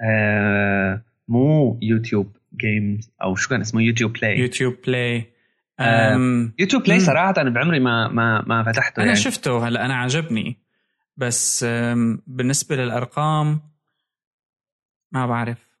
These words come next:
Speaker 2: يعني في ريفيو هون حلوة على تومز جايد، آه، على الفروقات بيناتهم، ال-، الانترفيس، ال style of streaming. لأنه كمان مثلا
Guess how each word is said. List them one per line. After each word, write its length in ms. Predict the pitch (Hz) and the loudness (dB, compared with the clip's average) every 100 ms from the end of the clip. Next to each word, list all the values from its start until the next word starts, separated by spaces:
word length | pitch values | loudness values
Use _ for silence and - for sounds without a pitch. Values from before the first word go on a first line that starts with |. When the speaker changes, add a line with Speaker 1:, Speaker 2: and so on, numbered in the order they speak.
| _ _ | _ _
Speaker 2:
يعني 180 | 139 127 | -6 -4
في 340 | 127 143 135 127 | -2 -2 0 0
ريفيو 320 | 127 131 143 | -2 0 0
هون 240 | 131 127 | 0 -2
حلوة 320 | 120 143 127 | -2 -2 -2
على 240 | 117 113 117 | -2 -4 -4
تومز 320 | 127 120 113 123 | -4 -4 -4 -4
جايد، 320 | 120 117 117 _ _ _ _ | -2 -4 -6 _ _ _ _
آه، 180 | 123 117 | -8 -4
على 260 | 113 117 117 | -2 -2 0
الفروقات 680 | 117 113 123 117 123 127 123 | -2 -4 -4 -2 -2 -4 -4
بيناتهم، 840 | 123 117 120 117 123 117 120 117 | -2 -2 -2 -4 -2 0 0 0
ال-، 500 | 113 110 117 - - - _ _ _ _ | -2 -4 -6 -6 -8 -12 _ _ _ _
الانترفيس، 1400 | - - 107 104 - - 123 123 117 127 117 120 117 - | -20 -14 -10 -10 -10 -8 -6 -6 -6 -4 -2 -2 -2 -4
ال 600 | 110 - - - - - | -6 -10 -12 -14 -14 -12
style 480 | - - 131 123 117 | -10 -6 -4 -2 -4
of 40 | 113 | -4
streaming. 560 | - - 127 127 123 | -8 -4 -2 -2 -2
لأنه 200 | 127 143 | -2 -2
كمان 260 | 143 160 220 | -2 0 0
مثلا 400 | 214 196 147 | 0 -2 -2